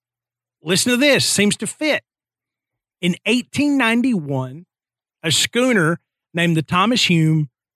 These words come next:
vanished into thin air along with all seven of its crew while sailing on the lake. In nineteen twenty-one,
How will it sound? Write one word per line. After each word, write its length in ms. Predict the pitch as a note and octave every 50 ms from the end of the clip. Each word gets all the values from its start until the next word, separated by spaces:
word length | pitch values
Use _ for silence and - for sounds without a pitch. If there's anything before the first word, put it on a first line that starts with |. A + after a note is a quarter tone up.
| _ B2+
vanished 600 | A#2+ B2 D3+ F#3+ G#3+ B3 C4 C4+ C4 G3+ - -
into 180 | G#3 F#3+ D#3+ F3
thin 260 | - - G#3 A3+ G#3+
air 360 | F3+ D#3 C#3+ C#3+ C#3+ D3 C#3+ _ _ _ _ _ _ -
along 480 | D#3+ D#3 D#3 D#3+ D#3+ D#3+ D#3+ D#3+ C#3+ -
with 180 | - C#3 C3+ - _ -
all 200 | E3+ G3+ A#3+ A#3+
seven 380 | - - - A3+ G#3+ G3+ G#3+
of 100 | G#3+ G#3
its 140 | A3 - -
crew 520 | - _ _ F3 D#3+ D3 B2+ B2 B2 B2 - _ _ _ _ _ _
while 180 | - C#3+ C#3 C#3
sailing 580 | - - - F3+ E3+ F3 E3+ F3 F3 E3+ E3+ E3+ -
on 200 | - D#3 D#3+ D#3
the 60 | D3
lake. 300 | D3+ C#3 C#3 C#3 A2 - _ _ _ _ _ _ _ _ _ _ _ _ _ _ _ _ _ _ _ _ _ _ -
In 240 | E3+ E3+ D#3 D3+ D3+
nineteen 520 | E3 E3 G3 F#3 - - - G3 F#3 E3
twenty-one, 800 | - - F#3+ F3+ F3 D#3 D3+ E3 A#3 C#4+ D4+ G#3+ F3 E3 G3 G3+